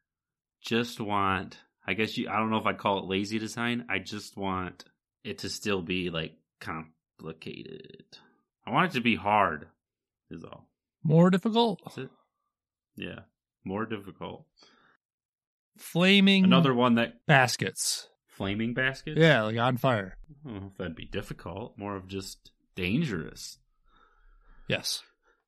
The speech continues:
Speaker 1: Another one that I think uses a golf course well with all the elevation change is the challenge at Goat Hill. I know it's, like, mostly open, but there's so much elevation change that it makes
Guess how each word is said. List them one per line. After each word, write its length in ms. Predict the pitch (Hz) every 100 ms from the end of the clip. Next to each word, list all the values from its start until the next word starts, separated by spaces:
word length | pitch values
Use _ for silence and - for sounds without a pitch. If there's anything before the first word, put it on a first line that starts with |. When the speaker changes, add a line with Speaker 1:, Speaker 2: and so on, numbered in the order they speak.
| _ _
Speaker 1:
Another 300 | 117 147 151
one 180 | 147 139
that 120 | 127
I 60 |
think 340 | 120 117 110 110
uses 340 | 107 101 98
a 40 | 95
golf 300 | 90 95 -
course 300 | 104 92 -
well 240 | 92 92
with 180 | 90 90
all 160 | 87 87
the 120 | 87
elevation 580 | 92 87 85 85 - 95
change 400 | 95 87 87 -
is 340 | 87 85 80 -
the 280 | 90 87 87
challenge 420 | - 95 87 87
at 140 | 87 80
Goat 220 | 85 87
Hill. 400 | - 87 98 110 - _ _ _ _ _ _ _
I 80 | 90
know 160 | 95 95
it's, 180 | 92 95
like, 180 | 82
mostly 640 | 107 98 87 95 - 123 120
open, 460 | 123 123 131 131 120
but 180 | 92 95
there's 200 | 92 -
so 140 | 98
much 420 | 95 90 - - _ _ _ _ -
elevation 720 | 101 92 90 87 - 87 87
change 420 | - 82 82 85
that 240 | 85 82 -
it 220 | 85 -
makes 680 | 85 82 82 78 - -